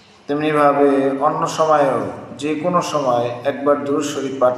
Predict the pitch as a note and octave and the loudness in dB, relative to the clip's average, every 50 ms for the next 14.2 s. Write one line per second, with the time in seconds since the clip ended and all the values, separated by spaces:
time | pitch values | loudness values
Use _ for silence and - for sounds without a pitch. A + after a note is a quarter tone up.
0 | - B2+ B2 B2+ B2 C3 C3 B2+ B2+ C3 C3 B2+ B2 B2 B2+ A#2+ A#2+ A#2+ B2 B2 | -2 -4 -4 -2 -2 -2 -2 -2 -4 -4 -4 -4 -4 -4 -2 0 0 2 2 0
1 | B2 - B2 B2+ C3 B2+ B2+ B2+ B2+ C3 C3 C3 B2+ C3+ C3+ C#3+ C3+ - - - | 0 2 2 2 2 2 -2 -2 -2 -2 -2 -2 -4 0 0 0 0 0 -4 -6
2 | - C3+ B2+ A#2+ A#2 - - B2+ C#3+ C#3 - C#3 A#2 A2+ - - C3 B2+ G#2+ - | -4 -4 0 0 -2 -2 -2 -4 -4 -4 -2 -4 -6 -8 -8 -10 -12 -12 -12 -12
3 | - - - - - - - - - - - - - - - - - - - - | -14 -14 -16 -20 -20 -20 -20 -20 -20 -20 -20 -20 -20 -20 -20 -20 -20 -20 -16 -14
4 | A2 G#2+ G#2 A#2 B2+ B2 A2+ G2+ F#2+ F#2+ G2 G2+ F#2+ - - - - - - - | -12 -10 -6 -4 -4 -4 -4 -6 -10 -10 -10 -10 -10 -10 -12 -12 -18 -20 -20 -20
5 | - - - - - - - - - - - - - - D3 D3 D3+ C#3+ C#3 C3 | -20 -20 -20 -20 -20 -20 -20 -20 -20 -20 -20 -12 -2 0 2 2 4 2 2 0
6 | - - D3 D#3+ D#3 - - D3+ D#3+ D#3 D3 C3 A#2+ - A#2+ A#2+ A2+ A2 - - | 0 0 2 2 2 0 0 2 2 4 4 4 4 6 4 4 4 2 0 -2
7 | - - - - - - - - - - - - - C3+ C3+ C3+ C3+ C3+ C3 C#3+ | -4 -10 -10 -12 -14 -18 -20 -20 -20 -20 -16 -4 0 2 4 4 2 2 0 0
8 | C#3+ C#3+ C#3 C#3 C3+ C3 B2 B2 B2+ C3+ C#3 C#3 C#3 C#3 - - - - - - | 0 0 0 -2 -2 -2 -2 0 0 0 0 0 -2 -6 -10 -12 -14 -18 -20 -20
9 | - - - _ _ _ _ - A#2+ A#2+ C#3+ D3+ D#3 D3+ C#3 - B2+ B2 C3 C3+ | -20 -20 -20 _ _ _ _ -12 -4 2 4 4 4 4 2 0 -2 2 4 4
10 | C#3+ C#3+ C#3 C#3 C3+ C3+ C#3 C3 D3 E3+ F3+ F3+ - D#3+ C#3+ A#2 A#2+ B2+ B2 A#2+ | 4 4 4 4 2 2 2 0 0 0 0 2 2 0 0 0 -2 0 0 0
11 | A#2+ A#2+ B2+ A#2+ A2 G#2 F#2 - - - - - - - - - - - - - | 0 0 -4 -4 -6 -8 -10 -12 -16 -18 -20 -20 -20 -20 -20 -20 -20 -20 -20 -20
12 | - - - - - _ _ _ _ _ _ _ _ _ _ - - C3+ C3+ D3 | -20 -20 -20 -20 -20 _ _ _ _ _ _ _ _ _ _ -2 0 2 4 4
13 | D#3 D#3+ E3 D#3+ D#3+ D#3 D3+ D3+ D3 D3 C#3 C3 C3 - C3+ D3 D3 C#3+ C3+ C#3 | 4 4 4 4 4 2 2 4 2 4 4 4 2 4 2 2 2 2 2 0
14 | C3 A#2+ A#2 | 0 -2 -2